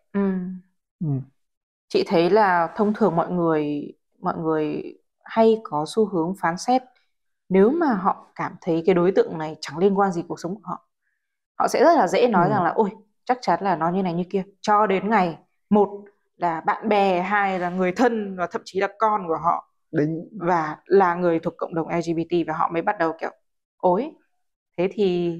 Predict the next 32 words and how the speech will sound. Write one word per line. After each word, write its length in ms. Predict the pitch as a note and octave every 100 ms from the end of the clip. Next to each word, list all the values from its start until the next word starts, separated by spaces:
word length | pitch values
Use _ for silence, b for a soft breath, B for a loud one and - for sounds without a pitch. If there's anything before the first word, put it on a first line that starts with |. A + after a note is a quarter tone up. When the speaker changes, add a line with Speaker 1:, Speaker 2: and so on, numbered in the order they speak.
| F3+ _
Speaker 1:
tôi 120 | - G3
phải 120 | E3+
làm 120 | F3
gì 100 | D#3+
bây 100 | F3+
giờ?" 160 | F3 D#3+ _ _
Speaker 2:
Ừ. 80 | C#3+ C3 C3+
Speaker 1:
Và 80 | -
chị 120 | F#3+
nghĩ 160 | A3
đến 220 | A3 G#3+ B3
lúc 180 | F4+
đấy 280 | B3+ A#3+ C#4+
họ 160 | F4 -
mới 100 | A#3+
bắt 200 | C#4+ A#3+
đầu 160 | G3
đi 160 | F#3+ G#3+ F#3+
research, 400 | G3 - C4+ C#4 - _ _ _
tìm 200 | A3+ G#3
hiểu 380 | G3 G#3 E3 -
là 260 | E3 E3 E3 B B _ -
cộng 120 | G3+
đồng 140 | G3
này 120 | G3
là 160 | F3+ F#3+
như 140 | G3+
thế 100 | A3+
nào, 260 | G3+ G3 F3+ - -
Speaker 2:
Ừ. 60 | C#3 A#2
Speaker 1:
họ 240 | - - -
có 720 | F3+ F3 G3 A3+ C4 C4